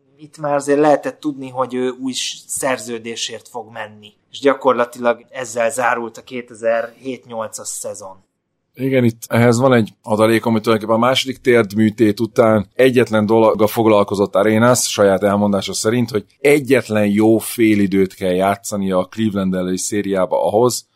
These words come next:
Speaker 2: hogy megmutassa, hogy visszatért. És az egyik mérkőzésen huszonnégy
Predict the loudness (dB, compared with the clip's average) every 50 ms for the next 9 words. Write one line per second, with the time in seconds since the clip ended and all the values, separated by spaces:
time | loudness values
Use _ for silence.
0 | _ _ _ -8 -2 0 0 0 2 0 -2 0 2 0 0 0 -2 -2 -2 -2
1 | -2 -2 -2 -4 -4 -4 -4 -6 -6 -6 -8 -10 -12 -12 -14 -20 _ _ _ -14
2 | -2 2 2 4 4 2 2 2 2 2 2 2 0 0 0 0 0 0 -2 0
3 | 0 -2 -2 0 2 2 4 4 2 2 0 -2